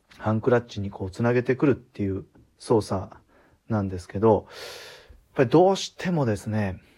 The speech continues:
アクセルをこう、回すことが、えー、怖くなって、まあ、音もね、あの、結構、こう、恐怖心を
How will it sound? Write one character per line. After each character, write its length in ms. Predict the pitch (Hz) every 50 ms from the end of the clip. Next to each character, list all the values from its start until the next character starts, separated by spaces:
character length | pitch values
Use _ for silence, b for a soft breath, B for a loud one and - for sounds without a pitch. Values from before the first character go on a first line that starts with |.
| b b
ア 180 | b - 117 131
ク 140 | 135 - 147
セ 220 | 127 - - 127 113
ル 180 | 110 107 101
を 120 | 98 98 98
こ 340 | - - 104 101 98 95
う、 20 | 95
回 300 | 101 113 120 131 139 139
す 600 | - - - 139 139 139 135 131 131 131 131 127 -
こ 180 | - - - 135
と 260 | 131 - 135 127 120
が、 340 | 104 107 107 101 92 87 - _ _ _ _ _ _ _ _ _ _ _ _ _ _ _ _ _ -
え 380 | 107 101 98 95 95 92 92 -
ー、 40 | _
怖 300 | - - - 131 147 143
く 220 | - - - - _ _ _ _ -
な 100 | 110 98
っ 60 | -
て、 280 | _ - - 110 - _ _ _ _ _ _ _ _ _ _ _ _ _ -
ま 120 | - 104
あ、 20 | -
音 240 | - 151 147 - 240
も 120 | 196 123
ね、 280 | 98 113 120 110 95 - -
あ 80 | - 107
の、 460 | 107 107 104 104 101 101 101 110 113 -
結 260 | - 208 214 - - _ _
構、 480 | - - - 101 98 92 92 - - - _
こ 480 | - 107 98 98 98 98 101 101 - _ _ _ _
う、 40 | -
恐 180 | - - 147
怖 100 | 135 143
心 360 | 135 - - 113 104 95 92 90
を 200 | 90 95 -